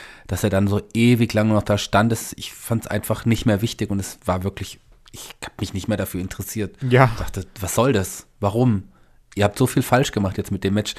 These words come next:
Speaker 1: Ihr habt so eine tolle Survivor Series mit dem Match möglicherweise ein bisschen ruiniert.“ Es war, es war trotzdem toll, aber der Main Event, ich mein, Main Event ist immer etwas, was ein Großereignis trägt und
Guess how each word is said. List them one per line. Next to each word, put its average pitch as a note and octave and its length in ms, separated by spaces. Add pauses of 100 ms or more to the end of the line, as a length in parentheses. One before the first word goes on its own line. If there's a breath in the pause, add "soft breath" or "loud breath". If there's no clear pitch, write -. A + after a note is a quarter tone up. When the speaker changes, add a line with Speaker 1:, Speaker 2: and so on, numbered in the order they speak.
(180 loud breath)
Speaker 1:
Ihr - 80
habt - 340
so C3 100
eine D3 120
tolle C3+ 220
Survivor B2 340
Series G2+ 300
mit G2+ 160
dem G2 80
Match G#2 220
möglicherweise F#2+ 580
ein - 420
bisschen G#2 280
ruiniert.“ E2 640
Es F#2+ 180
war, G#2 80
es A2 240
war G#2+ 100
trotzdem A#2 300
toll, F2+ 180
aber F2 140
der F#2 100
Main G2 180
Event, G2+ 320 (220 soft breath)
ich - 80
mein, G#2+ 140 (160 loud breath)
Main A2+ 160
Event A2+ 200
ist - 140
immer C3 260
etwas, A2+ 300
was - 300 (280)
ein - 60
Großereignis F#2 640
trägt F#2+ 360
und - 200